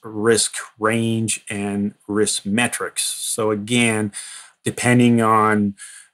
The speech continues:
um, where you are in, in your life cycle and investment savings,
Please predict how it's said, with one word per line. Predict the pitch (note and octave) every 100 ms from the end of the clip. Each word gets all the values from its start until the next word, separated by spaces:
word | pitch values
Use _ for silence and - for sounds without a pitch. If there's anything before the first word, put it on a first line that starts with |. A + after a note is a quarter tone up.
| _
um, | G#2+ G#2 G2+ - -
where | A2 G#2+
you | G#2+ G#2+
are | A2 A2+ A2 G#2+
in, | G2+ G2+ G2+ -
in | G#2 G2+ G2+
your | G2+ G#2
life | G2+ G#2 G#2
cycle | - A#2 A2 G#2 A2+ A2+ G#2+
and | F#2+ F#2+ A#2
investment | F#2+ F#2 G#2+ G2+ - F#2+ -
savings, | - A#2+ A#2+ A2 G#2 G#2+ -